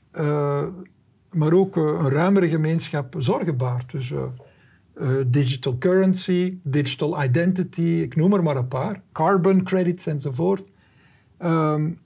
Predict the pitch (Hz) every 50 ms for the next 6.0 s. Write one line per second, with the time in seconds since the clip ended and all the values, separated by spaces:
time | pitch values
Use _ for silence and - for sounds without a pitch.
0 | _ _ _ _ _ _ _ _ _ _ _ _ _ _ - 175 143 131 151 170
1 | 165 160 160 156 180 208 208 190 160 156 160 123 - - 190 180 165 120 - -
2 | - - _ _ _ _ _ _ _ _ _ _ _ _ - 170 175 175 180 170
3 | 147 156 147 - - 175 160 147 - - - - 165 156 - - 147 135 - -
4 | 147 147 147 - - 185 214 202 - 247 285 - - _ _ _ _ _ _ _
5 | _ _ _ _ _ - 135 131 156 175 196 196 - 202 196 190 - - - -